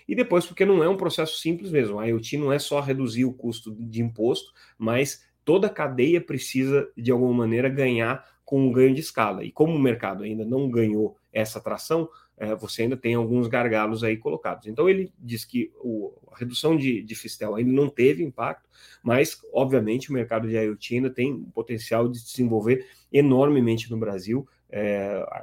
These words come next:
principalmente na parte de cidades conectadas. Segundo ele, né, é muito desafiador, porque são, é, processos que envolvem, inclusive, é, é, uma interlocução com, com atores políticos que estão administrando as cidades.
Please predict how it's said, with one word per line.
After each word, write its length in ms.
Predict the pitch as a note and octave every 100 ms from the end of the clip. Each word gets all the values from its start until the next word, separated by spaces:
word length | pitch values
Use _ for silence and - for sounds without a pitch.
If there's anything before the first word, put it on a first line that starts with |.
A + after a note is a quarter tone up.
| -
principalmente 520 | - F3 - C3 B2+ A#2+
na 80 |
parte 340 | - A2 - A2+
de 60 |
cidades 420 | - A#2 A2 A2 -
conectadas. 680 | G#2+ G#2 - A2+ C#3+ C#3 - _ _ _ - - - - -
Segundo 480 | - B2+ D#3 D3
ele, 240 | A#2 G2+ -
né, 260 | A#2 A#2+ B2+
é 80 |
muito 300 | B2 D3+ F3+
desafiador, 640 | C#3+ C3+ - B2 A2 G#2 G2
porque 340 | A2 - A#2
são, 380 | A2+ C3 A#2 F#2 _ _ _
é, 500 | G#2+ G2+ G2+ F#2+ G2 - _
processos 520 | - A#2 - A#2+ - -
que 140 | A#2+
envolvem, 340 | A2 A#2+ A#2
inclusive, 560 | A2 G#2+ G#2+ C3 C3 - - -
é, 840 | G#2+ G2+ G2+ - F#2+ F#2+ F#2 F2+
é, 80 | G2
uma 260 | E2 A2+ A2
interlocução 540 | A#2+ A#2+ A2 - A#2
com, 340 | G#2+ A2+ A2 G2
com 220 | A2 A2+
atores 320 | A2+ A2 G#2+
políticos 640 | - F3 D3+ F#3+ - -
que 160 | - G2+
estão 500 | F#2+ _ A2 G#2+ G#2
administrando 680 | G#2 G#2+ A2+ A2 - B2 C3
as 100 | A2+
cidades. 460 | G2+ G#2+ C3+ C#3